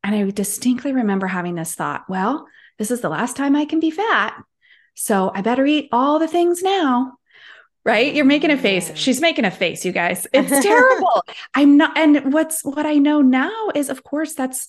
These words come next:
Speaker 1: that's not what was happening to my body. I'm telling you what my brain was thinking, which was not healthy.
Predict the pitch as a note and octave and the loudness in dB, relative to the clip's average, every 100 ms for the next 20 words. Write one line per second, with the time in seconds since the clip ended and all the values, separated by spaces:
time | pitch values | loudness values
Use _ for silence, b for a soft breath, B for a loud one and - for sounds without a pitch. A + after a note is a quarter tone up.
0 | - A3+ A#3 B3 D#4 C4 A3+ G#3 - A3+ | -8 -6 -2 -2 -2 -4 -6 -6 -6 -6
1 | A#3 G#3 F#3+ - A3 F#3 E3+ F#3 A3 D#3 | -4 -2 -2 -2 -2 -2 -2 -2 -2 -2
2 | C#4+ - B B B B B B - A3+ | -4 -6 B B B B B B -6 -4
3 | A3 A3+ A#3 A3 G3 G3 F3+ E3+ E3+ G3+ | -2 0 0 2 0 0 -2 -4 -2 0
4 | D#4 E3+ D#3 - C#3+ D#3+ G3 C4+ F#3 F#3 | 2 0 -4 -8 -8 -4 -2 0 -2 -6
5 | - F3+ F#3 F3+ - D#3+ D#3+ F#3+ A3+ C#4 | -6 -6 -4 -6 -4 -6 -6 -4 -2 -4